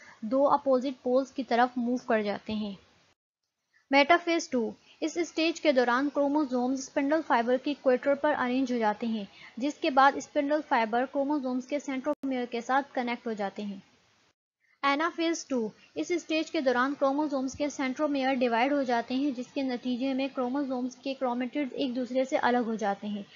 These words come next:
और हर क्रोमेटिड एक अलग क्रोमोसोम में कन्वर्ट हो जाता है। इसके बाद स्पिंडल फाइबर सिकुड़ना शुरू होते हैं, जिसकी वजह से ये क्रोमेटिड्स अपोजिट पोल्स की तरफ मूव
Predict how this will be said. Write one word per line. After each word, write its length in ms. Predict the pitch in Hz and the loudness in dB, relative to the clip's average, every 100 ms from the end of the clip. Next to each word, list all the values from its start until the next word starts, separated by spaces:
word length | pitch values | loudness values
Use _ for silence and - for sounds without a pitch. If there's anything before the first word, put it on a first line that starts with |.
| - - | -20 0
और 80 | 277 | 2
हर 240 | 233 294 | 6 4
क्रोमेटिड 580 | 311 277 254 254 - 277 | 4 2 2 0 0 -2
एक 240 | - 277 254 | 0 0 2
अलग 260 | 254 269 | 4 4
क्रोमोसोम 640 | - 269 240 240 240 247 233 | 2 0 0 0 -2 -2 0
में 160 | 277 | -2
कन्वर्ट 420 | 277 269 240 247 240 | 0 0 2 2 0
हो 80 | |
जाता 280 | 214 202 196 | 0 0 0
है। 240 | 202 202 196 _ _ - - - | -2 -2 -6 _ _ -16 -12 -10
इसके 260 | 269 330 302 | 0 4 6
बाद 260 | 269 294 | 6 4
स्पिंडल 420 | 294 - 277 294 | 0 -2 2 2
फाइबर 420 | 302 294 240 226 269 | 2 2 2 2 -2
सिकुड़ना 440 | 269 262 262 285 | -2 -2 0 0
शुरू 240 | 294 262 | -2 -2
होते 280 | 262 233 254 | 0 -2 -2
हैं, 200 | 254 285 | 0 0
जिसकी 340 | 247 254 285 262 | -2 -6 -4 -2
वजह 320 | 233 233 240 | -2 0 0
से 140 | 285 | 0
ये 200 | 269 269 | 0 -2
क्रोमेटिड्स 600 | 262 247 240 233 277 269 | 0 -2 -2 -2 -2 -2
अपोजिट 420 | - - 262 277 262 | -4 -4 -2 -2 -2
पोल्स 220 | 254 240 - | 0 0 -2
की 120 | 247 | -6
तरफ 240 | 233 277 | -2 0
मूव 240 | 262 247 | 0 -2